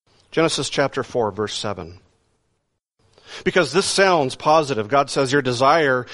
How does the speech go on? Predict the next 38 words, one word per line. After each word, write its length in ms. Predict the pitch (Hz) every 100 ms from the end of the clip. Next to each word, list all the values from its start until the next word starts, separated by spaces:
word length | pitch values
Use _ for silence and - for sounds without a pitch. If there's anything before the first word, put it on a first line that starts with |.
| -
shall 220 | - 143
be 180 | 135 156
for 160 | 151 143
your 140 | 120
husband." 440 | 127 151 135 120
It 80 | 117
sounds 380 | - 156 151 - - -
good. 220 | 170 220
It 80 | 143
sounds 280 | 170 160 151
like 140 | 151
a, 80 | 151
like 280 | 156 151 143
a 80 | 123
positive 580 | - 151 175 170 160
thing, 320 | - 202 214 123
right? 240 | 131 160
But 120 | 135
it's 160 | 127 -
not. 360 | 127 101 - - _ _ _ _ _ _ _ _ _ _ _ _ _ _ _ _ _ _ _ _ _ _ _
Genesis 360 | - 156 139 139
chapter 280 | - 139 131
four, 240 | - 139
verse 220 | 123 120
seven, 300 | - 123 107
God 260 | 104 117 113
says 300 | - 123 -
to 100 | 113
Cain, 500 | - 120 104 98 98 _ _ _ _ _ _ _ _ _ _ _ _ _ - -
"If 180 | 165 170
you 80 |
do 140 | 156 156
well, 500 | 160 165 143 131 135
will 280 | 143 151 151
you 140 | 143
not 280 | 143 147 147
be 120 | 143
accepted? 640 | 135 - 156 151 131 117